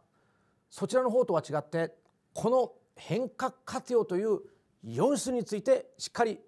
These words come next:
勉強していきましょう。いいね。まず、現代文だったならば、来ない、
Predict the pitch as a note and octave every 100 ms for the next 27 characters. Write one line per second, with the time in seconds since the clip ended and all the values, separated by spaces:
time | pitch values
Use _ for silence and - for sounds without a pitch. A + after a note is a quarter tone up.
0 | _ E3+ C3 C3 C3+ B2 B2+ A2+ - _
1 | _ _ - G3+ E3 - _ _ _ _
2 | _ _ - A#3+ D4+ B3 E3 - _ _
3 | _ _ _ - A2+ G#3 C4 C#4 A#3+ F3
4 | - C3 C3+ E3 G3+ - _ _ _ _
5 | _ _ _ _ _ _ _ - - D4
6 | A#3 -